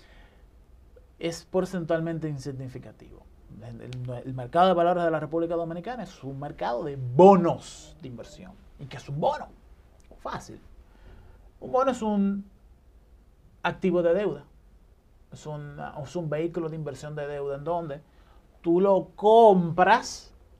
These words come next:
por un precio, por un monto en el día de hoy. Eso es un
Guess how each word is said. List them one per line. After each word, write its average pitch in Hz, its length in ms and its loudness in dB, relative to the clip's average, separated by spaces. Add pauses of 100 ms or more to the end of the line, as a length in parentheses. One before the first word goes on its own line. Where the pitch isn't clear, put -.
(140)
por 156 180 4
un 175 300 2
precio, 202 640 2
por 165 160 6
un 170 200 4
monto 190 400 8
en 143 60 -6
el 147 140 -6
día 175 240 4
de 175 180 4
hoy. 220 260 8
Eso 139 180 -12
es - 120 -12
un 160 160 -6